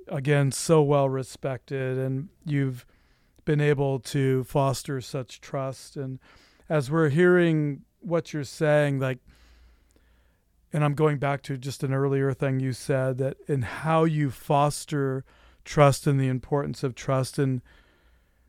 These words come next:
this whole idea of, of, like, care for your people, listen to your people, stand up for them,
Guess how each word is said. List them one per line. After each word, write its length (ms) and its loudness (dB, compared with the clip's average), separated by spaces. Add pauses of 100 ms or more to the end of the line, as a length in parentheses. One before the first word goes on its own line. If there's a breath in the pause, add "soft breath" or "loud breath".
(140 soft breath)
this 220 2
whole 300 4
idea 460 4
of, 240 -2 (180)
of, 360 0
like, 440 -4 (540)
care 360 0
for 200 0
your 320 2
people, 680 -4
listen 960 0
to 120 -10
your 160 -10
people, 600 -16 (440 soft breath)
stand 540 0
up 200 -2
for 200 -6
them, 400 -14